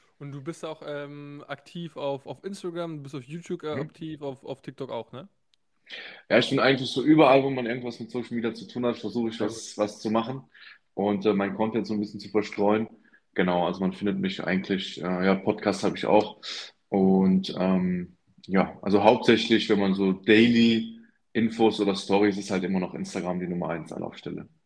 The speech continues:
Speaker 1: Okay. Und, ähm, wie ist deine Journey? Wie bist du dahin gekommen?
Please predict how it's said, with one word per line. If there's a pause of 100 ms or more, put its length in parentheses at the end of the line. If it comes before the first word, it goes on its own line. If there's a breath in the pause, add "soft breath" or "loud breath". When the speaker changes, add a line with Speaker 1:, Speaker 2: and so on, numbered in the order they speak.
(300)
Speaker 1:
Okay. (480)
Und, (400)
ähm,
wie
ist
deine
Journey?
Wie
bist
du
dahin
gekommen?